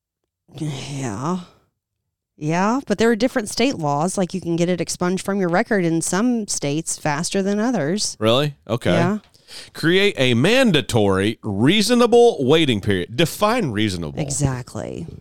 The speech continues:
Speaker 2: Reasonable waiting period
Speaker 1: Mm.
Speaker 2: for gun purchases and a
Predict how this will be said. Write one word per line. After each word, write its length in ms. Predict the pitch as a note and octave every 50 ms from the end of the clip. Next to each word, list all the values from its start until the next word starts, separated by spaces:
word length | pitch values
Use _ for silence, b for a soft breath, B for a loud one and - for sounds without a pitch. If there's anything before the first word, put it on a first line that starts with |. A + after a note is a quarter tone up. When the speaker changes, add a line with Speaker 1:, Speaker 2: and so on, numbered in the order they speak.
| - - _ _
Speaker 2:
Reasonable 680 | F#2 F#2 G#2 E3 G#3+ A3 A3 A#3 B3 A#3+ B3 A#3+ A3+ D3
waiting 320 | D#3 D#3 C#3+ B2 A2 G2+
period 320 | E2+ G2 F#2 F#2 G2 G#2+ G#2
Speaker 1:
Mm. 40 |
Speaker 2:
for 120 | - A2+ G2+
gun 260 | G2 C3+ C#3 C3 G#2+
purchases 680 | G2 G2+ G#2 G2 - - E2+ - A2+ C#3 E3+ E3+ - B B B B B B B B
and 220 | - D3+ D3 C#3+
a 220 | C3+ A2+ F#2 F2+